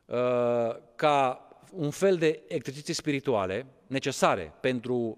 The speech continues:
bunăstarea spirituală a acestui, uh, credincios,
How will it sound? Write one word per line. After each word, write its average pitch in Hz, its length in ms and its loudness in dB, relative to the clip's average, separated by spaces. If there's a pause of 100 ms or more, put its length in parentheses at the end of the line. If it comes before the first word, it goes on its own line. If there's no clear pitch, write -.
bunăstarea 120 960 -2
spirituală 123 760 0
a 117 400 -4 (300)
acestui, 110 680 -6 (140)
uh, 104 240 -8
credincios, 113 720 -6